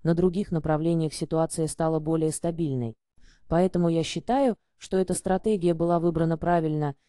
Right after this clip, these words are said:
и она принесет нам желаемый результат, резюмировал он. Напомним, что в этом же интервью Сырский рассказал, как было сорвано наступление Р Ф на Сумскую область.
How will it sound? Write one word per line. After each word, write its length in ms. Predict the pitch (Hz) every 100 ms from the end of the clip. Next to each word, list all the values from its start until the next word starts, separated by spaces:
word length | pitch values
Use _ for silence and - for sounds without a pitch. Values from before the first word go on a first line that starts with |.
| _
и 80 | 156
она 180 | 190 233
принесет 480 | 226 214 208 247 240
нам 160 | 214
желаемый 480 | 196 208 208 202 196
результат, 520 | 190 175 180 220 254 - _ _ -
резюмировал 680 | 175 185 220 226 196 190
он. 240 | 170 139 131 _ _ _ _
Напомним, 580 | 147 156 277 294 202 135 - _
что 200 | - -
в 60 | 190
этом 220 | 226 208
же 140 | 196 214
интервью 440 | 208 220 233 226
Сырский 400 | - 214 - 196
рассказал, 640 | 185 - 175 180 269 269 _ _ -
как 180 | 185 180
было 220 | 233 233
сорвано 440 | - 240 233 226
наступление 720 | 214 - 185 196 208 196 185 175
Р 160 | 175 175
Ф 140 | 180 -
на 140 | 165
Сумскую 460 | 170 175 - 185 170
область. 440 | 165 135 127 -